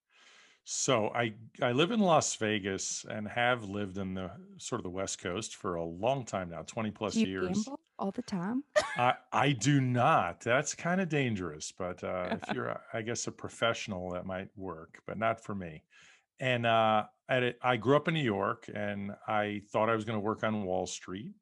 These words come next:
Speaker 1: uh, with Dad. Dad was, uh,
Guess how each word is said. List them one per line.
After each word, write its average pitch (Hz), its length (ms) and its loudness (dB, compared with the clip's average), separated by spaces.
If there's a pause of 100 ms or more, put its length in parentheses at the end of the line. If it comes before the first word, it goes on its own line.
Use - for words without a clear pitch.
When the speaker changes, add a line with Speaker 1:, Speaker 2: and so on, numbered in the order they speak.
(100)
Speaker 1:
uh, 98 380 -4
with 107 320 -8
Dad. 104 420 -4
Dad 92 340 -4
was, 98 300 -6
uh, 95 260 -4